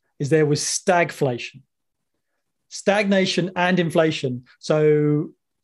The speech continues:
to stimulate the capitalist economy, they wanted to print money, lower interest rates, but that created more inflation. And to get deal,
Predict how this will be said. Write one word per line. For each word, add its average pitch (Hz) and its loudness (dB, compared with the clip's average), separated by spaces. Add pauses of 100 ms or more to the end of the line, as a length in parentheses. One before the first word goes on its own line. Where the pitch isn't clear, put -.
(100)
to 151 2 (240)
stimulate 214 0
the 180 -2
capitalist 156 -2
economy, 147 0 (340)
they 151 2
wanted 147 0
to 139 0 (240)
print 151 -2
money, 143 0
lower 143 2
interest 156 -2
rates, 127 -8
but 151 -2
that 170 0
created 151 2
more 156 2
inflation. 143 -2 (140)
And 170 0
to 170 2
get 156 2
deal, 180 2